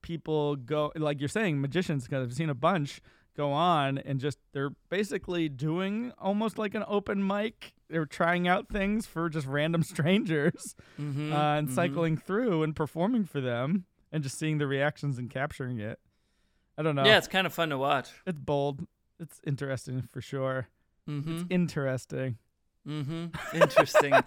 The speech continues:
Speaker 1: <laughs>
Speaker 2: Which is also the name of this episode, I think.
Speaker 1: Yeah, I
Speaker 2: An
Speaker 1: think
Speaker 2: interesting,
Speaker 1: so.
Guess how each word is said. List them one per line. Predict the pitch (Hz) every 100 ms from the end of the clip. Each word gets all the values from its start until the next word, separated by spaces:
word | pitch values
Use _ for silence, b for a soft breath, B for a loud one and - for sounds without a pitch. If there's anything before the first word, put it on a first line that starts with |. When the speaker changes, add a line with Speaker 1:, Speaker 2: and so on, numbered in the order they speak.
| -
Speaker 1:
<laughs> | - -
Speaker 2:
Which | 170
is | 170
also | 175 180 -
the | 160
name | 156 156
of | 156
this | 143 135
episode, | 139 139 - 123
I | 120
think. | 131 160 208
Speaker 1:
Yeah, | 254
I | 196
Speaker 2:
An |
Speaker 1:
think | - 240
Speaker 2:
interesting, | 180 - - 160
Speaker 1:
so. | - - - _ _ _